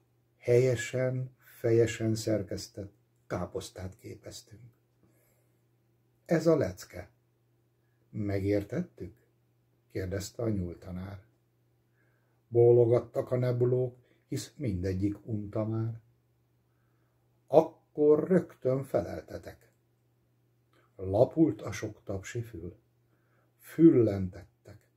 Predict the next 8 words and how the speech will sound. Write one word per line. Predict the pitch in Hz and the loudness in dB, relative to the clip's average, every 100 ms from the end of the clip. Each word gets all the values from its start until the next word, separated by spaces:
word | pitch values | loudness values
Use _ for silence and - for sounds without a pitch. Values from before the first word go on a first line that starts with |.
| _ | _
Dehogy | 110 135 190 185 160 156 - - | -6 2 6 6 6 4 4 -8
értik, | 113 135 117 113 120 110 - _ _ _ _ | -2 2 2 -2 -8 -8 -10 _ _ _ _
s | - | -2
ez | 110 | -2
most | 104 101 95 | -2 -4 -6
mindjárt | 104 120 185 127 95 92 90 - - | -6 4 4 4 0 -6 -6 -10 -10
kisül. | - - - - _ _ _ _ _ _ _ _ _ _ _ _ _ _ | -10 -10 -16 -20 _ _ _ _ _ _ _ _ _ _ _ _ _ _
Nos, | 254 233 226 - - - | 4 6 6 2 -14 -20